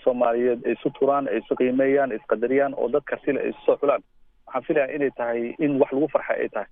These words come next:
aysan ahayn macnaha, een, wax xumaan ah. Haddii Xasan uu, uu sida aan sheegnay uu kartideeda leeyahay, ma arka sabab u diidi karta in qof Soomaali ah, ee, fursadaas la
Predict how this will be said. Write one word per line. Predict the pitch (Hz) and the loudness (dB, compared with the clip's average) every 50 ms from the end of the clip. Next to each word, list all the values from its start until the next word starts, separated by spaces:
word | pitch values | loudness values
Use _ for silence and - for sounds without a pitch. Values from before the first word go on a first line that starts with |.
| - _ _ - - - | -16 _ _ -20 -4 -2
aysan | 139 120 - 127 123 | -2 0 0 0 -2
ahayn | 123 123 135 147 135 123 117 | -2 0 0 0 0 0 2
macnaha, | 113 113 120 - 123 117 120 113 110 - - | 2 2 2 0 -2 -2 -2 -2 0 0 0
een, | 123 117 113 110 110 107 107 104 104 104 110 117 | 0 0 0 2 2 2 2 2 0 -2 -2 -2
wax | 131 - - | -2 -2 -2
xumaan | - 117 123 131 135 | 0 0 2 2 2
ah. | 143 135 - _ _ - - - - - | -2 -4 -8 _ _ -20 -20 -10 -8 -8
Haddii | 123 123 143 175 185 190 190 185 160 | -6 -2 0 0 2 4 2 2 2
Xasan | - - 151 - - 147 143 143 | 0 -2 -4 -2 -2 -2 -2 -2
uu, | - 147 127 123 127 127 120 - - | -2 -2 0 0 0 0 0 2 2
uu | 135 123 117 117 113 107 - _ | 2 2 2 0 -2 -6 -8 _
sida | 147 143 - | -2 0 0
aan | 120 117 107 | 0 -4 -2
sheegnay | - 113 113 110 113 113 113 113 - | -2 -2 -2 0 0 0 0 -2 -2
uu | - - 107 | -4 -4 -2
kartideeda | - - - - - 165 147 143 139 143 | 0 0 0 0 0 0 0 2 2 2
leeyahay, | 151 143 127 101 - - _ _ _ _ _ _ | 2 2 2 0 -2 -6 _ _ _ _ _ _
ma | - 165 156 | -2 0 0
arka | 143 - - 135 | 0 -2 -4 -4
sabab | - - 135 151 156 147 139 147 165 | 0 2 2 2 0 -2 -6 -12 -14
u | 151 131 | -8 -4
diidi | 147 143 131 123 | -2 -2 -2 -2
karta | - 120 - - 123 - - - | -2 -4 -2 -2 -4 -4 -2 -2
in | 156 143 139 - | -2 -2 -2 0
qof | - 147 135 - | 0 -2 0 0
Soomaali | - 127 117 127 120 - 131 | 0 0 0 0 0 2 0
ah, | 107 - _ _ _ _ _ - | 0 -2 _ _ _ _ _ -2
ee, | 135 - | -2 -2
fursadaas | - - 170 - - 143 139 131 - - | 0 0 -2 -2 0 0 2 0 0 -2
la | 131 | -6